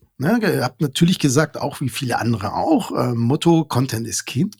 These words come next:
Aber ihr seid jetzt nicht hingegangen und habt teure Exklusivrechte eingekauft und habt euch versucht, durch diese zu, ähm, differenzieren, sondern ihr seid zu Content-Ownern gegangen und habt ganz neue lineare T-V-Sender auch geschaffen,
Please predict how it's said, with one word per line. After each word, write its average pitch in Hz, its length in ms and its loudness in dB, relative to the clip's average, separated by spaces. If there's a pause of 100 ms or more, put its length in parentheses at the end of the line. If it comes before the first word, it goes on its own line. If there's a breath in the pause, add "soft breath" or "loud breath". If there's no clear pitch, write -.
(420 loud breath)
Aber - 120 0
ihr 131 80 4
seid 156 140 2
jetzt 127 120 0
nicht 139 140 0
hingegangen 190 480 2
und 131 120 2
habt - 320 -8
teure 143 340 -2
Exklusivrechte 139 920 -2
eingekauft 127 540 -4
und 117 60 -2
habt 117 140 -8
euch 120 160 -4
versucht, - 380 -6
durch 127 200 -2
diese 139 360 4 (400 loud breath)
zu, 135 400 0
ähm, 120 280 0
differenzieren, 139 840 0 (240 loud breath)
sondern 196 400 2
ihr 160 160 0
seid 127 240 -4
zu 143 220 -2
Content-Ownern - 720 -2
gegangen 120 400 -2
und 170 180 0
habt - 240 -6
ganz 196 320 -4
neue 156 480 2 (380 loud breath)
lineare 127 960 2 (260)
T-V-Sender 110 880 -4
auch - 160 -14
geschaffen, - 560 -2